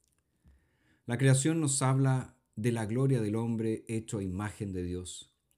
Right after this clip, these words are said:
Sin embargo, luego de la creación, una gran tragedia sucedió. El hombre cayó.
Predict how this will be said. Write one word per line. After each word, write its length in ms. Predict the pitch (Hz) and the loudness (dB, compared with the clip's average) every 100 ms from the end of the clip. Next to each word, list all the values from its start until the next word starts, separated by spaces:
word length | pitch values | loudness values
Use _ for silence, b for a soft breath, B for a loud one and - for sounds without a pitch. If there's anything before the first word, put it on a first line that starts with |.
| _ _ _ b b b b | _ _ _ b b b b
Sin 180 | - 120 | 0 4
embargo, 460 | 117 120 135 135 | 4 6 6 6
luego 360 | 127 127 135 131 | 6 6 6 6
de 100 | 127 | 4
la 100 | 117 | 0
creación, 480 | 117 110 - 135 139 | 0 -2 -2 2 4
una 220 | 127 110 | 4 2
gran 340 | 110 123 135 | 0 0 0
tragedia 580 | 135 113 - 151 156 117 | 0 -6 -4 -2 0 0
sucedió. 720 | - 110 - 104 117 87 71 - b b b - | -2 -6 -6 -4 -4 -4 -8 -18 b b b -6
El 160 | 95 | -2
hombre 480 | 110 110 101 101 95 | 0 0 0 -4 -6
cayó. 540 | 90 82 85 80 71 | -6 -2 -2 -2 -6